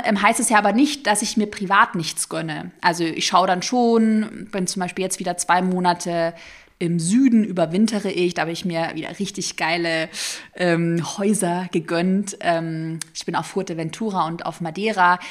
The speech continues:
Zum Beispiel, was ich mir immer gönne, hochwertige Kleidung. Also ich trage kein Polyester. Ich liebe so Kaschmir-Pullis, Seidenzeug. Und da achte ich auch dann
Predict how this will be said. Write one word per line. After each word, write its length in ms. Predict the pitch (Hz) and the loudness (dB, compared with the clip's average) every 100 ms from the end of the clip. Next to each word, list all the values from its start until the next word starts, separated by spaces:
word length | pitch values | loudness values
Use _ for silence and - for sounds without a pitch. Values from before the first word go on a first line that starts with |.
| - | -10
Zum 120 | - 208 | 0 0
Beispiel, 200 | 202 190 | 2 2
was 120 | 185 | 2
ich 140 | - | 0
mir 100 | 190 - | -2 2
immer 240 | 240 277 | 6 6
gönne, 420 | 262 240 262 233 | 4 2 2 2
hochwertige 580 | 254 262 - 196 196 175 | 0 -2 0 -2 -2 -6
Kleidung. 580 | - - 160 180 233 269 | -4 2 2 2 0 2
Also 160 | 185 170 | 0 -4
ich 80 | |
trage 300 | - 180 180 | 2 2 2
kein 280 | - 202 214 | -2 0 0
Polyester. 800 | 214 240 214 185 - 202 196 190 | 0 -2 0 0 0 2 2 2
Ich 160 | - - | -2 -4
liebe 380 | 180 196 240 196 | 0 2 2 0
so 100 | 190 | -4
Kaschmir-Pullis, 1120 | - 233 - - 196 196 - 202 190 180 - | -6 -4 -4 -2 -4 -6 -6 -4 -2 -4 0
Seidenzeug. 640 | 180 208 226 226 208 214 | 2 2 2 2 2 2
Und 100 | 185 | 0
da 120 | 185 | 2
achte 180 | - - | 2 0
ich 160 | 202 - | -6 0
auch 220 | 180 185 | 0 0
dann 340 | 180 180 185 | 0 0 0